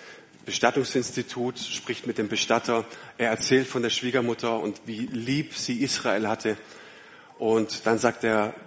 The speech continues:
Bestatter, "Ach, das, das berührt mein Herz. Ich, ich mach dir ein Special Offering, okay?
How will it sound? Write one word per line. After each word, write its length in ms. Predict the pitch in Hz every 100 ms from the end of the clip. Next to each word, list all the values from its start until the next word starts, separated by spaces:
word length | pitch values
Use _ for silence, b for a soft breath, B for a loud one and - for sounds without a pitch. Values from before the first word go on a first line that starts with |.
| -
Bestatter, 580 | 113 - 113 - 110 -
"Ach, 120 | 104
das, 220 | - -
das 180 | - 101
berührt 400 | - 104 113 -
mein 140 | 107 104
Herz. 440 | 123 120 - -
Ich, 220 | - - -
ich 140 | -
mach 180 | 110 -
dir 240 | - 107
ein 180 | 104 -
Special 540 | - - 123 117 - 110
Offering, 460 | 110 113 98 90
okay? 340 | 90 - 113